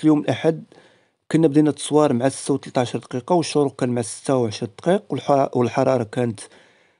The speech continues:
سبعتاش درجة مئوية، والشعور كان ستاش، وبالنسبة للرطوبة كانت سبعة وسبعين في المية. هنا، آه، إلا شفتوا مزيان،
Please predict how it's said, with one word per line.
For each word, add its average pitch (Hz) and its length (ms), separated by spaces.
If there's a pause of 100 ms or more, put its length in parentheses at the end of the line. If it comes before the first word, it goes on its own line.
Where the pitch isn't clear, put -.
(140)
سبعتاش 135 760 (280)
درجة 131 520
مئوية، 127 580
والشعور 139 580
كان 113 200
ستاش، 127 600
وبالنسبة 135 420
للرطوبة 127 560
كانت 147 380 (640)
سبعة 117 340
وسبعين 139 560
في 104 120
المية. 101 300 (760)
هنا، 185 460 (920)
آه، 117 380
إلا 120 240
شفتوا - 360
مزيان، 135 480